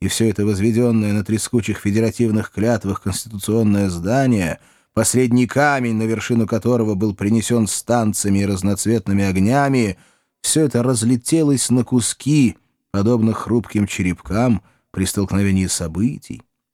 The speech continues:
и уже по истечении коротких одиннадцати месяцев находилось в преддверии ада, неподалёку от Луны, с духами других химер. Пусть они там и остаются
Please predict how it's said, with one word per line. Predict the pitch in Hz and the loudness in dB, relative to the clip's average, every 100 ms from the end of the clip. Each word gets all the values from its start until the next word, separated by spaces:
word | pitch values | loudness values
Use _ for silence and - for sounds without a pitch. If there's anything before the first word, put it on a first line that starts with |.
| _ | _
и | 104 | 0
уже | 117 120 | 2 2
по | 123 | 2
истечении | 120 - 117 147 139 127 120 | 0 2 0 2 2 4 2
коротких | 117 120 117 - - | 0 0 0 -4 -4
одиннадцати | 107 113 107 - | 0 2 0 0
месяцев | 98 131 156 - - 120 | 0 2 0 -2 -4 -2
находилось | 107 101 110 127 120 - | -2 -2 0 2 2 -2
в | - | -4
преддверии | 101 101 90 113 120 113 110 | -2 0 2 2 4 2 2
ада, | 104 123 120 92 90 - _ _ - | 2 0 0 -2 -4 -6 _ _ -2
неподалёку | 98 95 95 107 107 - | -2 0 -2 0 0 -2
от | 95 - | -6 -4
Луны, | 98 98 110 98 98 - _ - | 0 2 2 2 -2 -10 _ -12
с | 85 85 | -8 -4
духами | 85 120 107 110 104 92 85 _ _ - | 2 2 2 2 2 0 -2 _ _ -4
других | 90 101 87 92 76 | 0 0 2 0 -2
химер. | - - 80 78 - - - - _ _ _ _ _ _ _ | -8 -6 -4 -2 -4 -8 -12 -20 _ _ _ _ _ _ _
Пусть | - 254 - | 2 2 2
они | 214 185 | 2 2
там | 202 208 | 2 2
и | 196 | 2
остаются | - 156 139 143 160 - 139 | 0 2 2 4 2 2 0